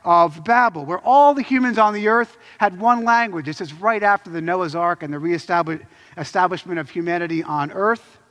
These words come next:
And the people that are there, they get an idea, right?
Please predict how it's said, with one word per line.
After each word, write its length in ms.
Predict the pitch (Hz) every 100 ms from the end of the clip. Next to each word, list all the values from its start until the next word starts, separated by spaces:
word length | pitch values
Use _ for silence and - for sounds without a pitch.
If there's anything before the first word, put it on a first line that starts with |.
| _ _ _ _ _ _ _ _ _ _ _
And 180 | 202 214
the 100 | 226
people 440 | - 269 320 320
that 160 | 262 240
are 120 | 226
there, 320 | 196 220 202
they 140 | 185 185
get 300 | 160 - 233
an 100 | 240
idea, 580 | 220 175 226 214 147 -
right? 200 | 151 196